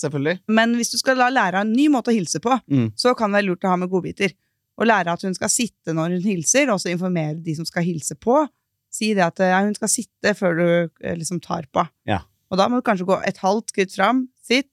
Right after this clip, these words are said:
Speaker 2: et halvt skritt fram, sitt.
Speaker 1: Ja.
Speaker 2: Og liksom få, få Anna til å beherske seg, da.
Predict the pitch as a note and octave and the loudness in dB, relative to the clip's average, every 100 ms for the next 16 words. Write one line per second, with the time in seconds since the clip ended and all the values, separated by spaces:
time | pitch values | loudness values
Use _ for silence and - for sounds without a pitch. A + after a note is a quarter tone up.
0 | - - F3 G3+ - F3+ F#3+ F#3+ F#3 B3+ | -16 -2 -2 -2 -4 -6 -2 -2 0 -2
1 | - - A2 A2 - _ G#3+ G#3 G3+ - | -2 -4 -2 -2 -6 _ 0 0 -2 -4
2 | G3 G3 A#3 B3 - - - F#3 F3+ G3+ | 2 4 4 2 -2 -10 -6 0 2 4
3 | F3+ E3+ G3 G3 F#3+ F3+ - - G#3+ G#3 | 2 0 0 0 0 -2 -4 -6 -2 0
4 | B3 A3 | 2 2